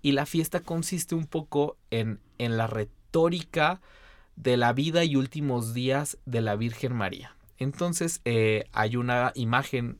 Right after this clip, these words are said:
hermosa de la Virgen de, de la Asunción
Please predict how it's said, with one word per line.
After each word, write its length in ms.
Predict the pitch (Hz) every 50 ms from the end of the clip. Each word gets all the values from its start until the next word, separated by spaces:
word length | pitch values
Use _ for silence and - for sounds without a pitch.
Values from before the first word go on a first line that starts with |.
| _ - -
hermosa 500 | 101 101 104 123 135 147 139 - 143 131
de 120 | 123 110
la 100 | 98 92
Virgen 380 | 95 98 101 - - 117 107 107
de, 340 | 107 101 101 98 101 104 - - - - - - - - - - - - -
de 180 | - - 101
la 100 | 98 185
Asunción 680 | 196 - - 113 107 110 - - 147 147 165 180 190